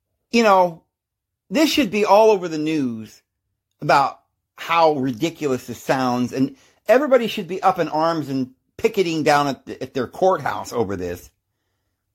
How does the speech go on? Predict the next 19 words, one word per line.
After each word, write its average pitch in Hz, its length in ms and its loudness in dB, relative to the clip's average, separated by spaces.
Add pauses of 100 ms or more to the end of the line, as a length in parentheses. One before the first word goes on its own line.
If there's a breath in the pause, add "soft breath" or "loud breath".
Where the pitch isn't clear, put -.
(200)
But - 320 -2 (300)
the 170 80 -10
thing 226 240 0
about 185 240 4
it 180 80 -2
is, 196 260 2
is 127 180 -12
nobody 196 380 -2
even 160 280 -6
knows 165 300 -2
this 131 200 -14
is 123 120 -12
going 143 260 0
on, 160 120 2
even 151 160 -2
though 147 80 -2
they're 120 140 -6
printing 151 460 -4
it. 101 160 -10